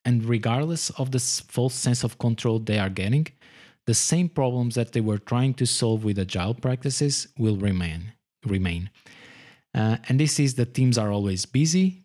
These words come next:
but they are not necessarily, necessarily delivering value. The costs are higher than estimated because, well, the initial plan that took so long to be prepared had to be changed, which most likely also delays the, the deliveries. And also quite likely the teams are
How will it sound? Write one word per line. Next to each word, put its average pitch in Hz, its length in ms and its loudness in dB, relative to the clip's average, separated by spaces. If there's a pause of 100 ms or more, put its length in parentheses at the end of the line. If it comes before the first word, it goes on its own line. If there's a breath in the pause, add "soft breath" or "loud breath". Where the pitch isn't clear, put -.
but 123 200 -2
they 127 100 0
are 117 80 0
not 117 240 -2
necessarily, 107 640 0 (160)
necessarily 104 540 2
delivering 95 500 0
value. 87 360 -4 (500)
The 107 140 -4
costs 120 380 -2
are 104 140 -2
higher 107 320 0
than 135 200 2
estimated 127 680 0
because, 104 500 -2
well, 98 280 -4 (120)
the 104 80 0
initial 113 320 2
plan 110 400 0
that 104 240 -4
took 123 180 -2
so 117 260 0
long 117 320 2
to 110 100 -4
be 104 120 0
prepared 110 540 -2
had - 300 -6
to 98 60 -6
be 95 120 -6
changed, 147 480 0 (480 loud breath)
which - 600 -2
most 120 300 -2
likely 117 320 -2
also 110 260 0
delays 98 440 0
the, 95 120 -4 (220)
the 95 160 -2
deliveries. 117 640 0 (680 loud breath)
And 143 100 2
also 165 260 0
quite 151 320 -2
likely 147 340 0
the 143 160 -2
teams 139 460 0
are 120 220 -2